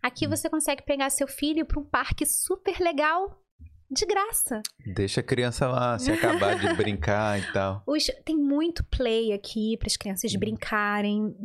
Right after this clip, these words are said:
Speaker 1: né, outdoor, gratuitos, da prefeitura. Então, assim, a escola, que você tem um ensino de qualidade.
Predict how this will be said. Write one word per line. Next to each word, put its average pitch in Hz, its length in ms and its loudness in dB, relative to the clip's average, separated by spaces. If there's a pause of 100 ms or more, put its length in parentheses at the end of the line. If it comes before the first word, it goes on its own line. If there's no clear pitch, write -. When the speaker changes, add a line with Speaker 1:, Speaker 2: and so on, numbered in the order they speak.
(140)
Speaker 1:
né, 208 240 2
outdoor, 214 920 0
gratuitos, 330 840 0
da 233 100 -2
prefeitura. 277 840 0 (400)
Então, 240 220 -2
assim, 262 460 0
a 220 100 2
escola, 269 720 2 (120)
que - 80 -20
você 233 160 -4
tem 240 120 -4
um - 20 -2
ensino 233 240 -2
de - 80 -2
qualidade. 220 720 -2